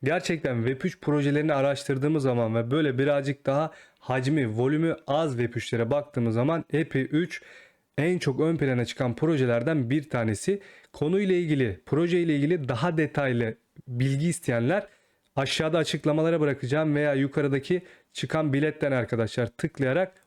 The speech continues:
o videoya hızlı bir şekilde gidebilir. Bunu söyleyeyim. Şimdi hızlı bir şekilde epi üçün ne olduğunu hatırlayacak olursak arkadaşlar,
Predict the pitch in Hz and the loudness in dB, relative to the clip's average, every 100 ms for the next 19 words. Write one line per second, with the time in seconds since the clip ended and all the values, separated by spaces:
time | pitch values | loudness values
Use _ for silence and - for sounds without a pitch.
0 | - 160 151 123 131 151 135 135 143 123 | -2 0 0 2 0 2 0 2 0 0
1 | 117 127 156 131 123 117 110 107 131 147 | -2 0 0 0 0 0 -2 0 0 0
2 | - 120 156 214 _ - - - - 226 | 0 0 0 -2 _ -20 -18 -6 0 0
3 | 170 - _ _ - 143 196 214 - 196 | 0 -4 _ _ -4 0 2 2 0 0
4 | 190 180 170 196 196 185 165 185 180 156 | 0 2 0 0 0 0 2 2 2 2
5 | 160 139 151 170 175 160 165 170 208 - | 2 0 -2 0 0 0 0 0 0 -2
6 | 160 139 123 131 123 - 208 | -2 -2 -2 0 -2 0 -2